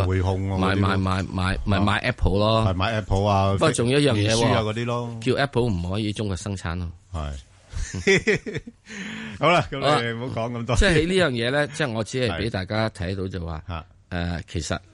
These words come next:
Speaker 2: 點解香港嘅股票市場
Speaker 1: 係。
Speaker 2: 係有一個前景呢？即係個前景呢，我唔係話錢嘅問題，個前景啊，
Speaker 1: 係。
Speaker 2: 即係未來咁樣嘢，係的而且確係因為呢，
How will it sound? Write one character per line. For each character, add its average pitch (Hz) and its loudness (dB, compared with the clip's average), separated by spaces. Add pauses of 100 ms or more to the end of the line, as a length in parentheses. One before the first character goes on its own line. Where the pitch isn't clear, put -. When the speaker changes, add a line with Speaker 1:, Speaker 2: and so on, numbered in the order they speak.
(920)
Speaker 2:
點 131 0
解 101 0
香 120 -4
港 107 -2
嘅 107 -2
股 104 -6
票 95 -4
市 87 -6
場 80 -6 (200)
Speaker 1:
係。 69 -12 (160)
Speaker 2:
係 87 -2
有 85 0
一 104 2
個 87 -2
前 - -6 (120)
景 85 -4
呢？ 101 -2 (1400)
即 151 0
係 - 4
個 123 2
前 80 -2
景 87 -4
呢， 113 2
我 117 2
唔 107 6
係 - 0
話 85 -2
錢 - -2
嘅 120 4
問 82 -2
題， 82 -10
個 87 -2
前 76 -6
景 78 -6
啊， - -6 (140)
Speaker 1:
係。 73 -8 (200)
Speaker 2:
即 - -2
係 101 0 (400)
未 95 2
來 87 -2
咁 87 -8
樣 90 -4
嘢， 82 -8 (420)
係 92 -2
的 127 0
而 - -8
且 - -2
確 - -4
係 90 -4
因 104 0
為 82 -2
呢， 95 -4